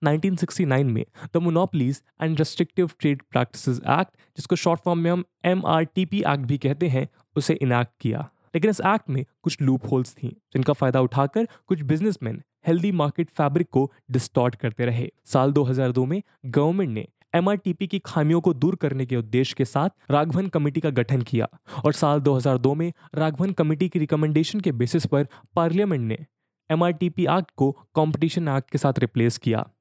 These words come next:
उसके बाद साल दो हज़ार सात में इस एक्ट को amend करते हुए इंडिया में सीसीआई यानी Competition Commission of India का establishment हुआ। दोस्तों, आज ये एक्ट इंडिया में होने वाले एंटी कॉम्पिटिटिव practices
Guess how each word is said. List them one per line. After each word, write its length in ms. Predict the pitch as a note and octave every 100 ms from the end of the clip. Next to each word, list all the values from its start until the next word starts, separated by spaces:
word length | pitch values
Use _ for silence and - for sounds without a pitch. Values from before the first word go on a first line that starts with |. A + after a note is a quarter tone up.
| _
उसके 160 | C#3 D#3
बाद 260 | C#3+ E3 E3+ -
साल 360 | - - E3 D#3+
दो 120 | D3+
हज़ार 280 | C3+ B2+ B2+
सात 380 | - C3+ D3 D#3+
में 160 | D#3+ - _ D#3+
इस 120 | - D#3+
एक्ट 160 | F3 -
को 80 | F#3+
amend 380 | - D#3+ G3
करते 280 | F3 B2+ C#3+
हुए 280 | C3 A#2 - _ F3 -
इंडिया 220 | D3+ E3
में 200 | D#3+ E3+ - -
सीसीआई 600 | - A#3 G3+ B2+ G#2+ - - D#3+
यानी 180 | D#3 E3 -
Competition 500 | E3 D#3+ F#3+ E3+ G3
Commission 460 | F3 D3+ D#3 E3+ E3
of 100 | -
India 240 | E3 F3 -
का 140 | C3 - -
establishment 680 | - D3+ B2 B2+ - B2 A#2+
हुआ। 220 | A#2 - _ - -
दोस्तों, 240 | D3+ C#3+ C#3+
आज 180 | C3+ C3+
ये 180 | B2+
एक्ट 140 | D#3+ _ F#3 -
इंडिया 220 | E3+ F3
में 100 | F3
होने 220 | D3+ E3+
वाले 280 | E3 E3+ F3 _ D#3
एंटी 260 | F#3+ A3+
कॉम्पिटिटिव 520 | F#3 E3+ D3 D3+ D#3+
practices 600 | D3+ E3 E3 E3 - B2